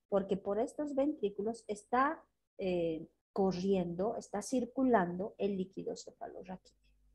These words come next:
El líquido cefalorraquídeo es el que va a nutrir, el que va a lubricar al sistema nervioso, ya este líquido cefalorraquídeo,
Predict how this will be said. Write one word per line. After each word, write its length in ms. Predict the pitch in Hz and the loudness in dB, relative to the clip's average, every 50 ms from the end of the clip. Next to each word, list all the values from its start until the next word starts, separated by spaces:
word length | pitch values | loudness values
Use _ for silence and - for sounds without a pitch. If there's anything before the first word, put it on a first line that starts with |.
| _ _ _ _ _ _ _ _ _ _ _ _ _ _ - | _ _ _ _ _ _ _ _ _ _ _ _ _ _ -2
El 200 | 214 202 202 208 | 0 0 2 2
líquido 420 | 220 220 220 - 240 220 196 208 | -2 -2 -4 -4 -4 -2 -2 -2
cefalorraquídeo 1160 | 208 - - 170 165 - 175 175 175 175 180 185 196 202 _ _ - 285 294 269 233 185 180 180 _ _ - | -6 -6 -12 -14 -12 -8 -8 -6 -4 -6 -6 -6 -8 -12 _ _ -4 -2 0 0 0 0 -2 -4 _ _ -6
es 180 | 190 185 - | -6 -6 -4
el 140 | 180 165 - | -6 -6 -6
que 100 | - 165 | -6 -6
va 120 | 170 170 175 | -4 -2 -2
a 60 | 175 | -2
nutrir, 460 | 170 165 165 165 _ - 175 190 170 | -2 -4 -6 -6 _ -4 -4 -2 -2
el 140 | 170 170 - | -2 -4 -6
que 100 | - 165 | -8 -8
va 80 | 170 | -6
a 40 | 180 | -6
lubricar 460 | 196 190 175 180 165 - - 196 208 | -4 -4 -6 -8 -8 -8 -4 -2 -2
al 140 | 202 185 185 | -2 -2 -4
sistema 460 | - - - - - 190 190 202 196 | -6 -10 -12 -10 -8 -6 -6 -4 -4
nervioso, 800 | 185 170 160 151 151 - 165 175 190 202 202 - - 175 151 - _ _ _ _ _ _ _ _ _ - | -4 -4 -6 -8 -8 -6 -4 -2 -2 -2 -4 -6 -8 -8 -8 -8 _ _ _ _ _ _ _ _ _ -6
ya 180 | 165 196 240 | -4 -2 -2
este 200 | 277 269 - - | -2 -4 -6 -8
líquido 420 | 180 156 156 - - 160 156 151 - | -8 -8 -10 -12 -12 -12 -12 -12 -12
cefalorraquídeo, 920 | - 160 - - - 165 160 160 165 175 170 _ - 254 262 262 247 - | -14 -16 -14 -14 -14 -14 -14 -16 -16 -16 -16 _ -4 -4 -2 -2 -2 -6